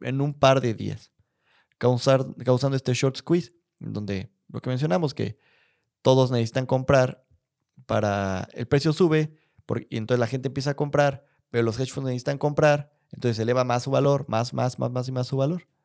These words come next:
Lo que causó que en tan solo unos días hubiera una suma total de trading de alrededor de cien billones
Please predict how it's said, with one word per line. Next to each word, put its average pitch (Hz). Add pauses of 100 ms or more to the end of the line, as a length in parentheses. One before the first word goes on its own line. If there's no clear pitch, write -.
(720)
Lo 131
que 139
causó 160
que 139
en 123
tan 127
solo 160
unos 160
días 156
hubiera 147
una 147
suma 147
total 135
de 139
trading 139
de 127
alrededor 113
de 127
cien 143 (160)
billones 135